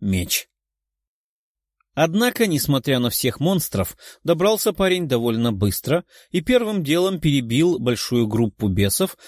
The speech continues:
скопившихся перед баррикадой. Впереди был яркий свет, поэтому твари не лезли,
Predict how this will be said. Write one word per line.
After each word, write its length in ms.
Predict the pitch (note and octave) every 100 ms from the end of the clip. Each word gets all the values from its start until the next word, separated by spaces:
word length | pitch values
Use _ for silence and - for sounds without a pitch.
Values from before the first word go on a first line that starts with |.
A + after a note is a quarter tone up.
| -
скопившихся 720 | - C3+ - A2+ C#3+ - D#3
перед 320 | A#2 A2+ A#2
баррикадой. 680 | G#2 C3 D3 G3 C#3+ F2+ D2+ _ _ _ _ _ _ _
Впереди 460 | C#3+ C#3 C#3 A#2 C#3
был 340 | A2 B2+ A#2+
яркий 440 | B2+ A2+ A2 - G#2+
свет, 400 | - D3 D#3 -
поэтому 440 | A2 G#2+ A2 A2
твари 300 | - A2 A2
не 180 | G#2 A2+
лезли, 420 | D3 D3 F#2 F2